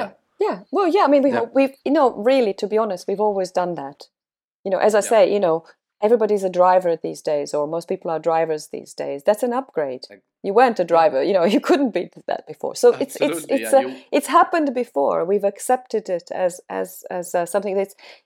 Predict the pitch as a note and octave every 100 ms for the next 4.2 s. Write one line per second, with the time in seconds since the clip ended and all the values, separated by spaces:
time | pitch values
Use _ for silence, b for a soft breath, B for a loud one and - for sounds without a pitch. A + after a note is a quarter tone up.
0 | _ A3 - - - - _ - G#3+ -
1 | - - A#3 C4 E4 D#4 C#4+ C4 C4 A#3+
2 | A#3 G#3 G3 - G3+ F#3+ - - G3 F#3
3 | F3+ - A#3 A#3+ G3 - D#3+ D3 D3+ G3+
4 | G3+ G3+